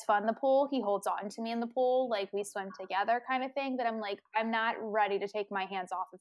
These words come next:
him because I don't want this to happen. I had it happen to one of my, um, family members' friends, and they're in high school. They were swimming at the pool all day, and then he had issues, like, breathing later that night. So they went to the hospital, and he literally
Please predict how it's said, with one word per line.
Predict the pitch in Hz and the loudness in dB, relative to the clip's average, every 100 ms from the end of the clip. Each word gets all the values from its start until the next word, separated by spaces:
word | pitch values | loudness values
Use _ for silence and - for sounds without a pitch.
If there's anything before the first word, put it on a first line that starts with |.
| - | -10
him | 196 | -8
because | 196 202 185 180 185 - - _ _ _ _ _ _ _ _ _ - | -8 -4 -2 -2 -4 -14 -20 _ _ _ _ _ _ _ _ _ 2
I | 220 | 2
don't | 208 | 2
want | 196 190 | -4 -6
this | 180 | -8
to | - | -8
happen. | - 196 - - - _ 240 | -4 -4 -4 -10 -12 _ 0
I | |
had | 233 302 | 2 2
it | 277 | 4
happen | 214 214 262 | 4 4 2
to | 254 254 | 0 2
one | 226 | 4
of | 226 214 | 2 2
my, | 214 208 202 208 - 214 | 2 2 0 0 -2 -2
um, | 202 196 196 202 220 - _ - _ - | 0 0 0 -4 -10 -14 _ -20 _ 0
family | 220 233 | 2 4
members' | 233 226 233 254 254 | 4 2 4 2 2
friends, | - 208 226 247 | 4 4 4 2
and | 233 | 2
they're | 214 | 2
in | 208 | 0
high | 190 196 | -4 -6
school. | 202 - - 226 - | -6 -8 -8 -10 -6
They | 226 | -2
were | 208 | -2
swimming | 208 220 208 220 | -2 -4 -2 0
at | 214 | 0
the | |
pool | - 214 202 | -2 0 4
all | 202 214 | 6 6
day, | 220 233 - | 6 4 2
and | 202 | -4
then | 190 | -6
he | 208 202 | -6 -2
had | 208 | -2
issues, | - 202 214 208 202 | -2 -4 -2 -2 0
like, | 202 190 | -2 -2
breathing | 196 190 196 220 226 | -2 0 -2 -2 0
later | 233 247 | 0 2
that | 240 233 | 2 2
night. | 247 254 - | 2 0 -2
So | - | -4
they | 208 | -2
went | 208 202 | -2 -6
to | |
the | 214 190 | 0 0
hospital, | 190 220 214 214 | 0 -2 0 0
and | 196 | -2
he | 190 202 202 - | -6 -6 -4 -4
literally | 208 208 196 196 | -2 -2 -2 -4